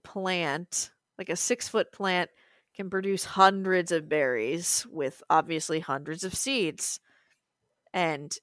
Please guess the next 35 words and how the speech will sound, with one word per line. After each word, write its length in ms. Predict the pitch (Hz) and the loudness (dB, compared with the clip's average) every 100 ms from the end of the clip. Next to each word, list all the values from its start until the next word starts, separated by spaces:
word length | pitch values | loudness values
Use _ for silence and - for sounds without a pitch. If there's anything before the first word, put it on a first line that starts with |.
| _ | _
it 140 | 190 | 0
allows 460 | 185 175 170 170 170 | 4 8 8 6 2
for 500 | - 180 156 147 - _ - | -4 0 0 -2 -6 _ -4
kind 160 | 180 | -4
of 120 | 160 - | -4 -8
quick 320 | - 208 - | -4 -4 -2
spread 680 | - - 185 165 165 160 - | -8 -2 2 6 6 4 0
over 240 | 170 175 | 0 0
these 240 | 170 165 - | -4 -4 4
habitats, 560 | 160 165 170 156 - - | 4 4 4 2 2 -4
even 240 | 262 277 | -2 0
in 100 | 240 | 0
the 80 | 190 | -2
same 320 | - 185 175 | 0 0 0
areas. 640 | - 165 156 147 147 151 185 | 0 2 2 0 0 -2 -6
You 80 | |
know, 260 | 165 147 160 _ _ _ _ _ _ _ _ 202 | -4 -4 -6 _ _ _ _ _ _ _ _ 2
birds 400 | 226 220 185 175 | 8 8 6 -4
do 280 | 190 185 | -4 -4
fly 360 | 190 208 190 180 | -2 8 10 10
around, 520 | 170 170 170 165 175 | 8 4 4 2 4
obviously, 800 | 143 156 160 170 165 170 170 165 - | 6 6 4 -2 -2 0 2 2 2
but 160 | 190 180 | 0 4
they 120 | 175 | 6
also, 540 | 175 170 190 165 165 | 4 4 2 4 4
you 140 | 170 170 | 0 -4
know, 140 | 156 | -4
go 260 | 170 160 156 | 2 2 4
back 260 | 151 151 | 2 0
to 80 | 170 | -6
places 420 | - 160 160 165 | -2 -2 -2 -2
that 160 | 160 156 | -2 0
they 160 | 156 165 | -2 0
know 640 | 175 175 170 160 160 156 | 0 2 4 2 0 -2
for 760 | - - 165 139 143 147 156 | -8 -8 -4 -2 0 -2 -4